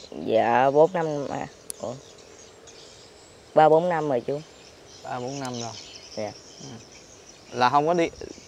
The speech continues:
Speaker 2: có đi ngang, à, thăm mấy anh em không?
Speaker 1: Dạ, có đi ngang nhà nhưng mà không có vô chứ.
Speaker 2: À,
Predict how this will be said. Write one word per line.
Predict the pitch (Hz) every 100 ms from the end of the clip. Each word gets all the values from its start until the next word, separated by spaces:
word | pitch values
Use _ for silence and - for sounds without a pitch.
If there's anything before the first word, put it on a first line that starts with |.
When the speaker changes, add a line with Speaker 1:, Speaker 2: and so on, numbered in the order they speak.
| -
Speaker 2:
có | 175
đi | 185 156
ngang, | 151 147 151 147
à, | 147 147 147 147 143
thăm | 147 143
mấy | 170
anh | 147
em | 139
không? | 135 135 - - - - - - - - 92
Speaker 1:
Dạ, | 139 135 139
có | 180
đi | 190 180
ngang | 170 160 160
nhà | 131 120
nhưng | 135 139
mà |
không | 131
có | 151 165
vô | 160 139
chứ. | 143 156 _ _ _ _ 131
Speaker 2:
À, | 131